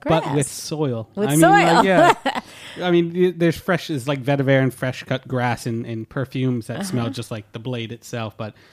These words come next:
Speaker 1: yeah, this is definitely, um, after a nice little rainstorm, little dewy.
Speaker 2: Exactly. Yeah, you get the fresh rain on
Speaker 1: Yeah.
Speaker 2: that too. So I would put this in a strawberry flavor if you wanted to make it more of a green, fresh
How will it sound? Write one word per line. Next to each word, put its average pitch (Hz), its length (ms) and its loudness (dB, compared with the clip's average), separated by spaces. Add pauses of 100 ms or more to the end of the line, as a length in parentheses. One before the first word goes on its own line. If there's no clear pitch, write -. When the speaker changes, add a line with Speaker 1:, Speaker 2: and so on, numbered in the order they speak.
(280)
Speaker 1:
yeah, 117 100 -6
this 131 200 -6
is 127 100 -6
definitely, 120 480 -4
um, 110 240 -6 (800)
after 117 320 -8
a 117 40 -8
nice 117 280 -8
little 110 160 -12
rainstorm, 107 720 -12
little 113 180 -10
dewy. 113 360 -8 (240)
Speaker 2:
Exactly. 160 640 -6
Yeah, 220 180 2
you 185 120 2
get 208 180 -2
the 190 80 -2
fresh 185 340 -6
rain 156 460 -2
on 156 80 -4
Speaker 1:
Yeah. 147 160 4
Speaker 2:
that - 80 -8
too. - 280 -12 (680)
So 226 180 -2
I 220 140 6
would 254 120 0
put 240 140 -2
this - 200 -4
in 196 100 -6
a 190 40 -6
strawberry 175 440 -2
flavor 170 320 -4
if 170 140 -12
you 180 60 -6
wanted 170 320 -8
to 165 60 -8
make 160 240 -8
it - 160 -10 (220)
more 180 200 0
of 165 100 -4
a 170 40 -8
green, 170 500 -4
fresh - 680 -6